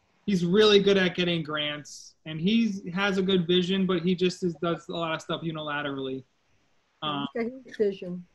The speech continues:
Speaker 1: uh, which is my experience with him and how I got introduced to the board, actually.
Speaker 2: Mm.
Speaker 1: Uh, so he has a vision, and he doesn't wanna compromise on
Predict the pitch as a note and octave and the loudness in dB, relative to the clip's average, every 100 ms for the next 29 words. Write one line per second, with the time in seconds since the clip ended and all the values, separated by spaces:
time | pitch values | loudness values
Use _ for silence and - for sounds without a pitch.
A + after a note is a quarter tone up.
0 | _ _ _ _ _ _ _ _ _ C#3+ | _ _ _ _ _ _ _ _ _ -8
1 | C#3+ C3+ C#3+ D3+ D#3+ E3 C#3+ C3 - - | -6 -6 -6 -6 -4 -4 -6 -10 -16 -16
2 | D3 F3 F3 F3 E3+ F3 E3 D#3+ D3 E3 | -4 0 2 0 -2 -4 -2 -4 -6 -10
3 | D3 D#3+ D#3 D#3 D3 C3+ D3+ D3+ D3+ D3 | -10 -8 -8 -8 -12 -10 -6 -4 -2 -4
4 | D3+ D3+ C#3+ C#3+ C3+ - C#3 C3+ C#3 C#3 | -6 -6 -8 -6 -6 -8 -8 -6 -4 -4
5 | C3+ C3 - C#3 C3 C3 B2+ B2 _ _ | -4 -8 -10 -6 -4 -2 -4 -8 _ _
6 | _ - F#3 F3+ F3 C3 C3 B2+ B2+ B2 | _ -16 -14 -16 -12 -10 -8 -8 -10 -14
7 | C3+ _ _ _ - C3+ C3 B2+ B2 - | -18 _ _ _ -10 -6 -6 -8 -12 -18
8 | _ _ _ _ E3+ F#3 F#3 F3+ E3+ E3+ | _ _ _ _ 0 2 4 2 2 0
9 | F3 E3+ E3 D#3+ D#3+ D#3 D#3 D3+ - D3 | -2 -2 -2 -4 -6 -8 -10 -10 -10 -10
10 | C#3 C#3+ C3+ C3+ C3 C3 C3 | -10 -10 -10 -10 -12 -12 -12